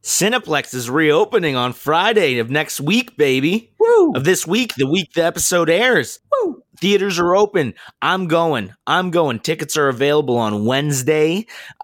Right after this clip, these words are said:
Speaker 1: I will be buying tickets. You want me to buy you tickets as well? I'm buying tickets for Ken. I'm buying tickets for my lover. I'll buy you and, uh, you and Don tickets. You want me to? I'll do it for you.
Speaker 2: Uh,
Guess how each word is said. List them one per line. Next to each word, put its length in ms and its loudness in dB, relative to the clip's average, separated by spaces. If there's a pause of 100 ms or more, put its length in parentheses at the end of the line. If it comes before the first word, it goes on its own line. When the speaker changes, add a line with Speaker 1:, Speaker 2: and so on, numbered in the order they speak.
Speaker 1:
I 160 -2
will 160 -4
be 140 -2
buying 420 -4
tickets. 500 -4
You 120 0
want 120 -2
me 60 0
to 80 0
buy 140 -2
you 160 -4
tickets 320 -6
as 120 -4
well? 120 0
I'm 160 0
buying 180 0
tickets 280 -4
for 100 -6
Ken. 280 -6
I'm 120 -4
buying 180 -2
tickets 260 -6
for 120 -4
my 100 -2
lover. 460 -4 (360)
I'll 80 -8
buy 120 -4
you 220 0
and, 120 0
uh, 200 0
you 200 0
and 180 -2
Don 240 -2
tickets. 380 -8
You 60 -4
want 100 -4
me 80 -8
to? 160 -6 (380)
I'll 100 -6
do 140 -2
it 80 -4
for 100 -6
you. 140 -2 (100)
Speaker 2:
Uh, 640 0